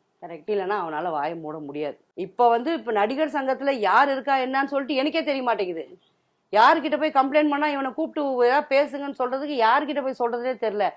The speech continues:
Speaker 2: இதுவே ராதா ரவி அண்ணன், சரத் அண்ணன்லாம் இருந்திருந்தா, "அண்ணா, என்னண்ணா இந்த கதை?" அப்படின்னு அவங்க அதுக்கு பதில் சொல்லியிருப்பாங்க.
Speaker 1: கண்டிப்பா சொல்லிருப்பாங்க.
Speaker 2: இது வந்து நான் ஒரு கோரிக்கையா வந்து first of all, அஹ், நடிகர் சங்கம் நிர்வாகிகளுக்கும்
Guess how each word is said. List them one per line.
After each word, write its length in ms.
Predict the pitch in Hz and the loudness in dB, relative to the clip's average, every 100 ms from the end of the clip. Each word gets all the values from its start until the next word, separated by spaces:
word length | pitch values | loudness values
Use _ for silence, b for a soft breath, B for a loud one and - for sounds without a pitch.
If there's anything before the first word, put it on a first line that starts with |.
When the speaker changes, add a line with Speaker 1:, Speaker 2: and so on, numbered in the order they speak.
| b b b | b b b
Speaker 2:
இதுவே 360 | 190 220 262 311 | -6 4 6 8
ராதா 380 | 277 285 294 | 8 6 4
ரவி 200 | 277 262 | 2 0
அண்ணன், 280 | 254 254 277 | -2 -2 -4
சரத் 320 | 269 247 277 | 0 -2 -2
அண்ணன்லாம் 340 | 262 247 247 262 | -4 -4 -2 -4
இருந்திருந்தா, 540 | 240 240 240 349 359 _ _ | -4 -6 0 0 0 _ _
"அண்ணா, 220 | - 262 | -2 0
என்னண்ணா 420 | 277 262 330 349 269 | 2 2 4 4 2
இந்த 160 | 220 | 0
கதை?" 220 | 208 202 262 - _ _ _ | 2 2 0 -2 _ _ _
அப்படின்னு 300 | 180 214 262 | 0 0 0
அவங்க 280 | 302 262 226 | 2 2 2
அதுக்கு 200 | 202 180 | 0 0
பதில் 280 | 208 247 233 | 0 0 -2
சொல்லியிருப்பாங்க. 560 | 233 247 202 185 147 120 - | -4 -4 0 -2 -2 -12 -18
Speaker 1:
கண்டிப்பா 320 | 170 202 208 | -18 -16 -18
சொல்லிருப்பாங்க. 260 | 170 156 - | -18 -20 -12
Speaker 2:
இது 180 | 165 165 | -8 -4
வந்து 200 | 185 254 | -4 -2
நான் 140 | 208 | -2
ஒரு 200 | 175 - | -2 -2
கோரிக்கையா 600 | 240 277 277 - 226 240 | 0 0 -2 -2 0 0
வந்து 340 | 165 160 185 185 | -2 -4 -4 -4
first 220 | 165 - | -8 -8
of 180 | 175 190 | -4 -2
all, 100 | 202 | 0
அஹ், 640 | 175 156 151 147 143 143 | -2 -2 -4 -4 -6 -6
நடிகர் 380 | 139 175 220 226 | -6 -6 -4 -6
சங்கம் 540 | 190 165 156 156 151 165 | -6 -10 -8 -6 -6 -6
நிர்வாகிகளுக்கும் 840 | 170 190 175 156 151 147 190 202 | -4 -2 -4 -6 -8 -4 -4 -4